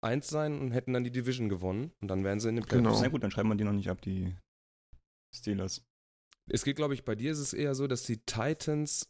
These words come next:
Speaker 1: und die Colts sich gegenseitig die, äh, äh, die, die, den Playoff-Platz wegnehmen. Also, äh, wenn die ge-, die spielen gegeneinander und das ist das interessanteste Spiel der nächsten Woche, ähm, also der Woche siebzehn, wenn die, äh, da spielen sie nämlich, äh,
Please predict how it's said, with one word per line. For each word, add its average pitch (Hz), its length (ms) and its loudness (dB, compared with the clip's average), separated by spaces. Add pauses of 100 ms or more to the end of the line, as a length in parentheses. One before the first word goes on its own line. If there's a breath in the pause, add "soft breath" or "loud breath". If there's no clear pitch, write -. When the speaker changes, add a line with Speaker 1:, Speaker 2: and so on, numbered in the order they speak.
Speaker 1:
und 127 200 0
die 123 40 -4
Colts 147 300 -2
sich 113 140 -4
gegenseitig 120 580 0
die, 101 360 0
äh, 95 640 0 (280)
äh, 92 120 2
die, 92 460 0
die, 92 220 0
den 90 180 2
Playoff-Platz - 580 -2
wegnehmen. 85 540 0
Also, 92 160 0
äh, - 80 0 (220)
wenn 95 240 0
die 98 80 0
ge-, 90 180 -4
die 98 60 -2
spielen 127 220 0
gegeneinander 123 400 0
und 123 100 -2
das 123 100 -2
ist 120 120 -6
das 110 100 -4
interessanteste 120 580 -2
Spiel 101 200 -2
der 90 100 2
nächsten 117 340 -2
Woche, 92 300 -2 (480 loud breath)
ähm, 98 560 -2 (200)
also 85 140 2
der 85 180 0
Woche 95 140 0
siebzehn, 131 540 -2 (260)
wenn 95 160 0
die, 90 280 0
äh, 95 340 -6
da 85 200 0
spielen 107 360 0
sie 101 100 -2
nämlich, 101 480 -2
äh, 90 320 0